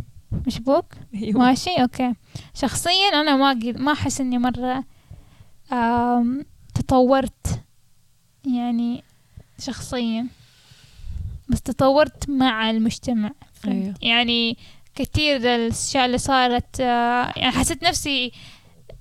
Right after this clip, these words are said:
Speaker 1: آه، إني، آه، تعلمت كيف، إيش أنا تأثيري، وإيش تأثير المجتمع، إيش تأثيري في المجتمع، وإيش تأثير المجتمع علي. زي كده، حسيت
Speaker 2: أيوه.
Speaker 1: علاقتي أنا والمجتمع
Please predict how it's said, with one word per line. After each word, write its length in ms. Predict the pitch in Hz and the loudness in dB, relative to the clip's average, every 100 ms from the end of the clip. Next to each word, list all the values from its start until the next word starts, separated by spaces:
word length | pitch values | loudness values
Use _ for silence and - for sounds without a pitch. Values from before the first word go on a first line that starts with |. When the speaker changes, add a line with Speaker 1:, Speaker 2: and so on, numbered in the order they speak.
| - - - - | -20 -20 -14 -10
Speaker 1:
آه، 100 | 277 - - - - - - - - 269 | -10 -10 -18 -20 -20 -20 -20 -20 -8 -4
إني، 560 | 269 262 254 247 - - | -2 0 0 0 -4 -8
آه، 400 | - - - - | -10 -10 -12 -8
تعلمت 500 | - 262 302 320 254 | -2 2 4 2 0
كيف، 300 | - 311 - - - | 0 2 0 -4 -6
إيش 220 | - 294 - | -2 -2 0
أنا 320 | 294 294 330 403 - - - - - | 0 2 0 0 -6 -20 -20 -10 -2
تأثيري، 720 | - - - 311 294 277 381 480 - - - _ - | 0 0 -2 0 2 0 0 -4 -16 -20 -20 _ -2
وإيش 180 | 311 - | -2 0
تأثير 560 | - - - 302 254 | -4 -2 -2 0 0
المجتمع، 500 | 247 247 269 233 220 | 0 -2 -2 -2 0
إيش 120 | 254 | -2
تأثيري 340 | - - 311 285 | -2 0 0 0
في 80 | 269 | -2
المجتمع، 460 | 254 - 302 330 | -4 -4 -4 -2
وإيش 220 | 269 - | -2 -4
تأثير 420 | - - - 294 269 | -8 -10 -6 -4 -2
المجتمع 440 | 233 - 302 240 | -4 -2 0 2
علي. 380 | 233 240 233 254 - - - 277 | 4 4 2 -4 -12 -20 -8 -2
زي 120 | 302 | 0
كده، 220 | - 240 | 0 -2
حسيت 260 | - 294 247 | -2 0 4
Speaker 2:
أيوه. 80 | |
Speaker 1:
علاقتي 520 | 262 311 320 294 - 262 | 6 6 4 0 0 0
أنا 200 | 285 262 | 2 2
والمجتمع 640 | 233 233 - 285 330 | 0 -2 -4 -4 -2